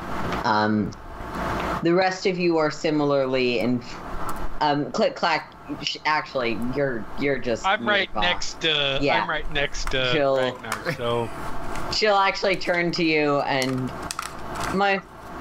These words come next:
Speaker 1: my condolences upon your loss. I do hope you will attend the after party.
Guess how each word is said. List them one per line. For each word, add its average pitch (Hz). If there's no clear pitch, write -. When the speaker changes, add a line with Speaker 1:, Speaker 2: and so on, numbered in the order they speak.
Speaker 1:
my 196
condolences 180
upon 127
your 120
loss. -
I 139
do 135
hope 127
you 120
will 117
attend 110
the 110
after 113
party. 110